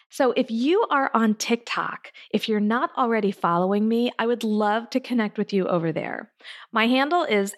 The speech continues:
at Coach with Clarity, so I'm really easy to find. And I would love to connect with you over on that platform. I'm also really interested to know what questions, thoughts,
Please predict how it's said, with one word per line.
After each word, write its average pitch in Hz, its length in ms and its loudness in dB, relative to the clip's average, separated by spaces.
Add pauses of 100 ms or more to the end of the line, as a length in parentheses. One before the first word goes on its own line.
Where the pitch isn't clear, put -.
(100)
at 190 320 -2
Coach 269 240 -2
with 349 160 -8
Clarity, 294 540 0
so 240 160 0
I'm 196 280 2
really 180 240 0
easy 233 240 -4
to 302 80 0
find. 202 480 -2 (440)
And 277 160 2
I 392 220 2
would 392 140 2
love 202 160 4
to 214 100 0
connect 185 340 0
with 175 140 -2
you 160 180 2
over 160 220 0
on 156 140 0
that 147 200 -4
platform. - 600 -10 (120)
I'm 262 220 2
also 370 320 2
really 208 280 2
interested 180 560 -2
to - 120 -2
know 202 420 4
what 170 440 0
questions, 240 760 0
thoughts, 233 480 0